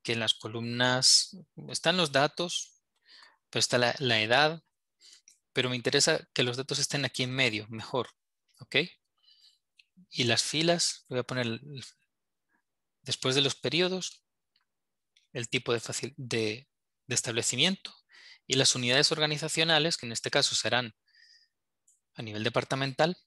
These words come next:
me las ponga acá. ¿Ok? Y ahora vamos a ver eso. ¿Sí?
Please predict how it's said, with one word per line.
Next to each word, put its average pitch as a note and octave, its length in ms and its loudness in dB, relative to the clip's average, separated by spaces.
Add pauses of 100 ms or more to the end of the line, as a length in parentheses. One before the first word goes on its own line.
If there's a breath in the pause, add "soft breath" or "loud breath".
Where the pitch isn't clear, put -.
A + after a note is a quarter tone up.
(920)
me A#2 120 -4
las A2 160 -2
ponga A#2+ 420 -6
acá. - 420 -10 (460)
¿Ok? - 100 -6
Y C#3 120 2
ahora A#2 140 0
vamos A2 260 -4
a - 20 -10
ver G#2 140 -14
eso. - 200 -8 (960)
¿Sí? E3+ 200 -4